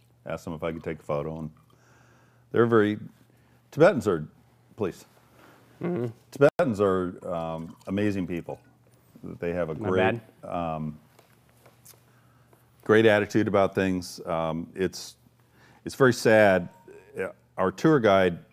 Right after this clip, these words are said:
Speaker 1: you know, when they're out in public, they're always under the gun. And in China, they don't want Tibet to exist other than as a tourist destination.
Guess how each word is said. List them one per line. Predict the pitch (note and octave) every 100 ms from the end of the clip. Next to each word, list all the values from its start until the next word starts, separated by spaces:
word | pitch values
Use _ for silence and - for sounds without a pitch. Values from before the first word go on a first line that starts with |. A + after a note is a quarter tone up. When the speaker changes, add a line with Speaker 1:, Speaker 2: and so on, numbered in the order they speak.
| _ _ _ _ -
Speaker 1:
you |
know, | A2 G2+
when | G2+
they're | G2+ A2
out | G#2+
in | F#2+
public, | G#2+ F#2+ E2 -
they're | E2 F2
always | F2+ F2+ F2
under | F2 D#2+
the | D#2+
gun. | E2 D2 C2+
And | C#2+ D2 D#2
in | D#2
China, | - G2 G2 F#2 F#2 - _ _ _ _ _ _ _ _ A3+ _ _ _ _ _ _ _ _ _ _ _ - _ _ _ _
they | A2 B2+
don't | C3
want | G#2+ F#2+
Tibet | F#2+ E2+ F2 -
to | E2+
exist | D2 D#2+ D#2 E2+
other | D2+ D2+
than | D2+
as | C#2+ C#2
a |
tourist | - E2 C#2+ - _ _ -
destination. | C#2+ - C2+ B1 _ -